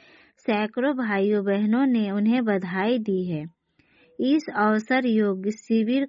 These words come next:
का भी आयोजन हुआ। शिविर में श्रद्धालुओं को बीके मूर्ति दीदी ने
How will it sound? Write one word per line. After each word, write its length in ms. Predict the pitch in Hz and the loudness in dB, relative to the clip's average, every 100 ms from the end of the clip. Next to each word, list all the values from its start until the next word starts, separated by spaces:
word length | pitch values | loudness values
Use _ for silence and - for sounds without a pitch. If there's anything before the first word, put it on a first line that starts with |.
| - | -6
का 200 | 214 202 | -8 -6
भी 200 | 202 294 | -2 -2
आयोजन 560 | 196 202 190 196 262 254 | -2 -2 0 0 2 0
हुआ। 300 | 196 180 165 - - - _ - | 0 -2 -4 -8 -20 -20 _ -6
शिविर 400 | 254 254 294 285 | -4 0 0 2
में 180 | 262 | 0
श्रद्धालुओं 640 | 269 247 214 208 208 226 269 | 0 -2 0 2 2 0 0
को 300 | - 208 190 | -4 -8 -6
बीके 500 | 196 220 214 - 294 | -2 -2 -2 -4 -2
मूर्ति 600 | 269 233 208 214 214 208 | 0 0 -2 -6 -10 -8
दीदी 400 | 208 208 240 277 | -4 -2 0 0
ने 300 | 233 196 | 0 -2